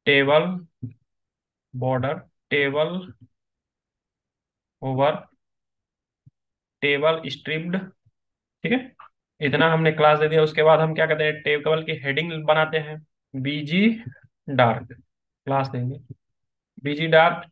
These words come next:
text light, ठीक।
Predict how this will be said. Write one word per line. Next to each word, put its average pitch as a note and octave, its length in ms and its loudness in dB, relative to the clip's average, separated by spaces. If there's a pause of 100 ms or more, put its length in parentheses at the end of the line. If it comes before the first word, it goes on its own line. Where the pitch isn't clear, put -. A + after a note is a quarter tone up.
text - 360 -2 (880)
light, B2 480 -4 (680)
ठीक। F3+ 220 -10